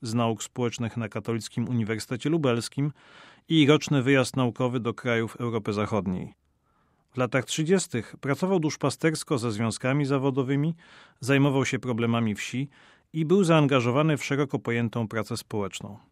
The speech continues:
W czasie wojny był jednym z kapelanów Armii Krajowej poszukiwanym przez Gestapo. Po wojnie zdobył doświadczenie kierowania diecezją jako biskup lubelski,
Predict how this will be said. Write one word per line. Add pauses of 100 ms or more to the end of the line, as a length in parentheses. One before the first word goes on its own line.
(580)
W
czasie
wojny
był
jednym
z
kapelanów
Armii
Krajowej (440)
poszukiwanym
przez
Gestapo. (1200)
Po
wojnie (380)
zdobył
doświadczenie
kierowania
diecezją
jako
biskup
lubelski,